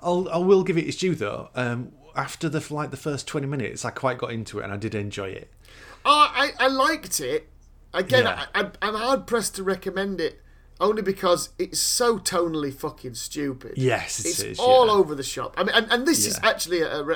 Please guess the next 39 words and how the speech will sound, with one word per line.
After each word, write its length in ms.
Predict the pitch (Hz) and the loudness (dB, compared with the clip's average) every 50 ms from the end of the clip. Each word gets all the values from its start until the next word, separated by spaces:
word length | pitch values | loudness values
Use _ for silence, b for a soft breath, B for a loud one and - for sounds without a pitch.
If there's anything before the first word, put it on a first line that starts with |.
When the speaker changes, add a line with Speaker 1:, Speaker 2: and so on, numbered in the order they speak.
| - | -2
Speaker 2:
a 100 | - 156 | -2 -4
repeating 480 | 156 160 156 - 196 202 190 - 185 160 | -4 -6 -4 -4 -4 -4 -4 -6 -8 -8
theme 480 | - - 196 196 190 160 135 117 113 - B B B B B B | -2 2 2 2 4 2 -2 -6 -8 -14 B B B B B B
with 160 | 165 156 143 | -4 0 0
the 80 | 170 | -2
films 320 | - - 190 190 180 175 - | 0 2 0 0 0 -2 -6
that 80 | 160 | -4
we 100 | - 165 | -2 0
are 160 | 160 151 147 143 | 0 0 0 0
watching. 500 | 151 170 170 - - - 120 113 - - - | 0 0 -2 -2 -8 -12 -12 -12 -12 -8 -2
Speaker 1:
Yeah. 280 | 143 131 117 98 - - - | 0 2 2 2 0 -4 -2
Speaker 2:
That 340 | - 156 156 - - - - | 0 0 0 -2 -6 -6 -2
they, 160 | 160 160 147 | 0 0 0
they 180 | 139 156 160 160 | 2 2 0 0
don't 360 | 139 190 202 220 226 - - - - - | 2 2 0 0 0 -2 -8 -12 -14 -6
have 260 | - 185 170 147 131 | -2 -2 -2 -2 -4
a 80 | 147 135 | -6 -6
balanced 580 | 123 170 156 151 156 151 143 135 - - - | -4 -2 -2 -2 -2 -4 -6 -8 -10 -12 -6
tone, 300 | - 190 190 196 170 151 | -2 2 2 4 2 2
a 40 | 135 | -2
lot 180 | 123 120 117 - | -6 -8 -10 -12
of 100 | 113 - | -12 -12
them. 200 | 123 127 127 - - b b b b b b b b b _ | -12 -14 -14 -18 -20 b b b b b b b b b _
Speaker 1:
No. 480 | 143 147 147 147 143 143 139 139 139 | -4 -2 -2 0 0 0 0 0 -2
Speaker 2:
Um, 280 | 143 143 143 139 135 131 - - - b b b b b b b b _ | -4 -6 -6 -8 -8 -10 -16 -20 -20 b b b b b b b b _
but, 320 | 170 170 170 - - - | 4 4 4 4 -2 2
um, 300 | 190 180 170 175 170 160 - _ _ _ _ _ _ - - - _ | 4 4 4 4 -2 -10 -14 _ _ _ _ _ _ -20 -20 -6 _
at 80 | 185 - | -2 -2
the 60 | 208 | -2
same 220 | 190 - 240 233 226 | 0 2 2 0 2
time, 280 | - 226 190 175 156 - | 2 2 2 2 0 -2
the 140 | 165 156 196 | 0 0 0
moments, 540 | 196 220 240 277 269 254 220 - - - - | 2 4 2 2 2 0 -4 -4 -6 -8 -8
the, 260 | - 147 147 180 175 - - 95 - 71 - - - _ 156 160 - - - | -8 -4 -4 -4 -4 -6 -16 -20 -20 -20 -20 -20 -20 _ -20 -20 -20 -8 -2
there 160 | 196 190 190 | 2 4 4
are 60 | 185 | 4
moments 460 | 185 196 220 233 233 208 196 - - | 4 4 2 2 2 0 -2 -4 -2
within 300 | 170 175 180 190 190 160 | -2 2 4 4 4 4
it 320 | 139 120 - - - - | 2 -6 -10 -14 -18 -20